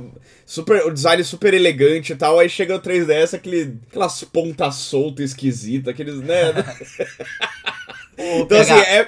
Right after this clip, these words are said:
Speaker 1: é possível que o Switch dois seja feio pra caralho pra eles venderem um modelo bonito <laughs> depois, cara, né?
Speaker 2: É, é, faz sentido. Mas eu, eu acho que o Furukawa, ele tá,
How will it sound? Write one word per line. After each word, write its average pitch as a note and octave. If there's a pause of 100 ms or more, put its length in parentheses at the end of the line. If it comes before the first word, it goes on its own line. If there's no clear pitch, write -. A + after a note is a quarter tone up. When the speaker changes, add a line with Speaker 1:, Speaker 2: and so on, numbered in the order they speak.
(120)
Speaker 1:
é G#3+
possível C4
que D#4+
o C4+
Switch C4
dois A#3+
seja D4+
feio C4
pra C#4
caralho A#3
pra A#3+
eles A#3
venderem A3+
um A3+
modelo G#3+
bonito G3+
<laughs> -
depois, G#3
cara, G#2
né? C3+
Speaker 2:
É, A#2+ (140)
é, A2
faz C3
sentido. D3+
Mas D#3
eu, F3
eu D3+
acho D3+
que E3+
o D#3+
Furukawa, C#3+
ele C#3
tá, B2+